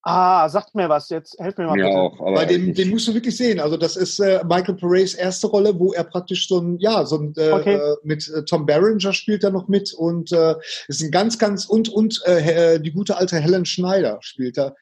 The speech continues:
Speaker 3: Helen
Speaker 2: Ah.
Speaker 3: Schneider.
Speaker 1: Helen Schneider, Rock'n'Roll Gypsy!
Speaker 3: Ja, genau, genau. Die spielt da auch mit. Äh, ich kann dir
Speaker 1: Ja.
Speaker 3: den mal leihen. Also es gibt mittlerweile auch zwei Teile und das ist vor ein paar Monaten mal rausgekommen als
Speaker 1: Okay.
Speaker 3: Double-Feature.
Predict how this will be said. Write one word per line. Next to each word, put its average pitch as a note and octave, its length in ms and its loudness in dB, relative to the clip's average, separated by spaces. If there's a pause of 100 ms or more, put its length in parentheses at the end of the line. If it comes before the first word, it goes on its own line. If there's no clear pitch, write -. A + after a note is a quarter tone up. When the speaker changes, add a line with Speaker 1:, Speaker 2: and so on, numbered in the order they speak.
(120)
Speaker 3:
Helen G3 260 -2
Speaker 2:
Ah. D3 60 -14
Speaker 3:
Schneider. - 400 -2 (360)
Speaker 1:
Helen A#3 280 -2
Schneider, G#3+ 320 0
Rock'n'Roll C4 400 2
Gypsy! G#3+ 840 2
Speaker 3:
Ja, G#3+ 160 2
genau, A3 280 0
genau. F#3 240 2
Die F3+ 180 -4
spielt A3 280 -2
da F#3 100 0
auch A3+ 260 -2
mit. F#3 240 -2
Äh, F#3 220 2
ich F3 120 -10
kann A3+ 140 0
dir A#3 80 2
Speaker 1:
Ja. - 40 0
Speaker 3:
den A3 120 0
mal G3+ 140 2
leihen. C#3+ 440 0
Also C3+ 180 -6
es C#3 120 -8
gibt G3 160 -8
mittlerweile E3+ 340 0
auch D#3+ 140 2
zwei F3+ 220 0
Teile F#3+ 340 2
und E3+ 140 -2
das E3+ 120 -2
ist F3+ 160 -8
vor F3 120 2
ein D3+ 60 -8
paar E3+ 180 -2
Monaten F3 400 0
mal D3 100 0
rausgekommen E3 600 -4
als G3+ 160 0
Speaker 1:
Okay. D#3+ 120 2
Speaker 3:
Double-Feature. D#3 720 -6